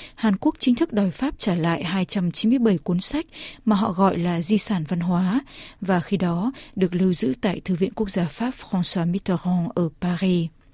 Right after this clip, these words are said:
Năm một nghìn chín trăm chín mươi ba, Tổng thống Mitterrand đề nghị hình thức cho mượn chéo, và đằng sau những thương lượng về văn hóa là các mặc cả về kinh tế. Pháp trả cho Hàn Quốc cuốn sách đầu tiên, nhưng phải đến năm hai nghìn không trăm mười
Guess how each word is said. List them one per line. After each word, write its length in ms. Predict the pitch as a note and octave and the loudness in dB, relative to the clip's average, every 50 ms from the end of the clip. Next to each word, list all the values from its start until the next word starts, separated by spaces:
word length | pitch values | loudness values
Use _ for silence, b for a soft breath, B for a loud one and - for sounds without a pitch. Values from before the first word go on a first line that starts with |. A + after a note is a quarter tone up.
| B B B B B B B B | B B B B B B B B
Năm 240 | F#3+ F#3 G3 F#3 F3+ | 0 2 4 4 4
một 60 | F3 | 2
nghìn 220 | E3 E3 E3 D#3+ D#3 | 2 0 0 -2 0
chín 240 | - - F3+ D#3+ D#3+ | 0 0 0 0 0
trăm 240 | - G#3+ F#3 F3 | 0 0 0 0
chín 180 | D#3+ - - F3 | 0 0 0 2
mươi 100 | F#3 G#3+ | 2 2
ba, 340 | F#3+ G3 F#3+ F#3 F3+ E3+ E3 B B B B B B | 2 2 2 2 0 0 -2 B B B B B B
Tổng 160 | - G3+ F3 | 2 2 2
thống 180 | - F#3+ F3+ G3 | 2 2 2 2
Mitterrand 520 | C4 C4+ - A3+ G3+ - G3+ F#3+ F#3 F3 | 2 2 2 0 0 2 2 2 2 2
đề 140 | E3+ F3 E3 | 2 2 4
nghị 280 | E3+ E3+ F#3 F#3 F#3 | 4 4 4 4 4
hình 160 | E3 E3+ D#3+ D#3 | 2 0 0 -2
thức 220 | - B3 D#4+ - B B B B B B | -2 -2 -4 -4 B B B B B B
cho 140 | - G3+ E3+ | -2 0 0
mượn 220 | E3+ F3 - - | 2 0 0 -2
chéo, 460 | - - - G3+ F#3 F3+ F3+ G#3 C4+ - B B B B B B - | 0 0 0 2 2 2 0 0 -2 -6 B B B B B B 2
và 100 | G#3+ G#3+ | 4 4
đằng 180 | G#3+ G#3 G3 | 4 4 4
sau 280 | - - - A#3 A3 G#3 | 2 2 2 2 2 2
những 160 | G3+ G#3 - | 0 0 0
thương 160 | - A#3+ A3 | 0 2 4
lượng 280 | G3+ G#3+ G3+ F#3+ - D#3+ | 4 4 4 4 2 2
về 140 | F3 F3+ F3 | 4 4 4
văn 180 | - F#3 F3 | 2 0 0
hóa 400 | F3 F3+ F#3 F3+ F3+ F3+ G#3 C4+ B B B B B | 0 0 2 2 2 2 0 0 B B B B B
là 100 | B F3 | B -4
các 180 | - - A3+ - | -2 -2 0 0
mặc 120 | A3 F#3 - - | 0 0 0 0
cả 260 | F#3 F3+ E3+ F3 E3 C#3+ | 0 2 2 0 -2 -2
về 180 | F#3 E3+ E3+ - - | 0 0 0 0 0
kinh 140 | F#3+ F3 D3+ | -2 -2 0
tế. 400 | - G3 F3+ E3+ F3 F#3 A3+ C4+ - b b b b b b b b b b b | 2 2 2 4 4 4 2 0 -2 b b b b b b b b b b b
Pháp 300 | - - C#4 D4 - - | -6 -2 -2 -2 0 0
trả 200 | - A#3 F3+ D#3+ | 2 2 2 2
cho 160 | - G3+ F#3+ | 2 2 2
Hàn 160 | E3+ F3+ - | 2 0 0
Quốc 200 | - - C4+ C4+ - | 0 0 0 2 2
cuốn 140 | G#3+ F#3+ F3+ | 2 2 2
sách 200 | - - C#4 B3 | 2 0 0 0
đầu 180 | G3+ F3 D3+ | 0 0 0
tiên, 380 | - - G3+ G3 F#3 F3+ F3+ F3 B B B B B B B B B | 2 4 6 6 6 6 4 4 B B B B B B B B B
nhưng 340 | F#3+ F#3+ F#3+ F3+ F3 F3 F3 B B B B | 4 6 6 6 6 4 2 B B B B
phải 160 | - - G#3 | -2 0 2
đến 140 | D3 F3 F3 | 2 4 4
năm 160 | G#3 A#3 A3 | 6 4 4
hai 180 | G3 G3+ A3 G#3 | 4 4 2 4
nghìn 220 | F#3+ F#3 F3+ E3 | 4 4 2 2
không 200 | E3 - - G3 | 0 0 0 0
trăm 240 | F3+ - G3 F3+ F#3 | 2 2 2 4 6
mười 320 | F#3+ F#3 F3+ F3 E3+ E3+ | 6 6 6 6 4 4